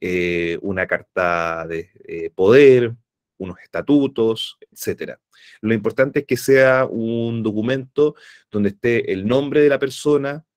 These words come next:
el root de la misma y el cargo que, eh, dice tener dentro de la organización. Entonces, una vez que nosotros ingresamos el root, eh, se nos van a desplegar dos, eh,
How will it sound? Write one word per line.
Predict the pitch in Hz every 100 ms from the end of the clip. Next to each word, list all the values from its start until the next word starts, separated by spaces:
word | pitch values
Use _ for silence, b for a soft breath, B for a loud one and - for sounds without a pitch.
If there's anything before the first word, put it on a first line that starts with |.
| _
el | - 90 90
root | 107 135
de | 135
la | 135
misma | 139 135 135 131 135
y | - 101
el | 95
cargo | - 120 127 127
que, | - 113 120 127 120
eh, | 95 92
dice | 95 104 113
tener | 107 104
dentro | 104 101 101
de | 98
la |
organización. | 95 90 85 - - - - _ _ _ _ _ _
Entonces, | 104 104 104 B B
una | 104
vez | 110
que | -
nosotros | 107 104 - 113
ingresamos | 98 92 - 160 180 160
el | 139
root, | 139 156 _ B B B -
eh, | 95 92
se | -
nos | 104
van | 101 110
a |
desplegar | 110 107 110 107 104
dos, | 101 120 127 - -
eh, | 98 95 90 87 85 82 82